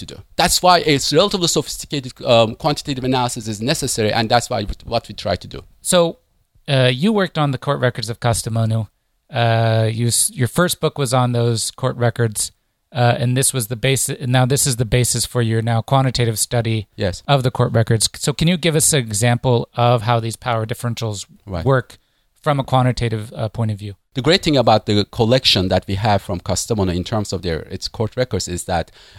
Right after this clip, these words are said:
Speaker 1: it's a continuous collection in terms of, um, temporality.
Speaker 2: Mm.
Speaker 1: It begins, the collection begins at the very end of the, um, the seventeenth century and
Speaker 2: Mm-hmm.
Speaker 1: continues, um, until mid, um, nineteenth century. So what we did was,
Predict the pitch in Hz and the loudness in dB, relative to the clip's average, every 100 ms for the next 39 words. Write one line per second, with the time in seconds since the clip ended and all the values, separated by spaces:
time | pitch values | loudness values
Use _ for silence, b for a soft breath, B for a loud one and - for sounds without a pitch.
0 | - 131 135 - 127 120 165 156 131 110 | -10 -4 -2 0 -2 0 0 2 2 0
1 | - - - - 104 101 - 90 82 95 | -2 -8 -8 -4 0 0 0 -4 -4 -6
2 | 110 101 - 92 - - 92 87 - 90 | -6 -4 -2 -4 -4 -4 -4 -4 -6 -4
3 | 104 107 110 98 - - 131 107 104 B | 0 4 4 2 -2 -2 0 0 -2 B
4 | B 120 - 123 123 120 113 131 120 - | B -12 -4 -2 0 0 2 2 2 2
5 | 110 101 107 104 101 113 117 113 107 107 | 0 0 0 0 -4 -2 0 4 2 2
6 | 98 90 92 87 92 92 90 85 85 92 | 0 -2 -2 -2 -2 0 0 0 -6 -8
7 | - 117 101 101 90 - 165 - 208 196 | -2 0 -2 -4 -4 -2 -2 -2 -2 0
8 | 139 110 98 107 98 92 - - 98 82 | 2 2 0 -2 -2 -2 -6 -10 -6 -4
9 | 82 - 98 90 - 92 85 85 92 92 | -6 -8 -6 -6 -2 -2 -2 -4 -4 -6
10 | - - 87 80 87 90 - 87 - - | -8 -8 -6 -4 -4 -6 -6 -4 0 0
11 | - 73 - B B B B - 131 151 | -2 -6 -10 B B B B 2 4 4
12 | 170 139 120 180 160 120 104 98 | 4 0 2 2 4 6 6 4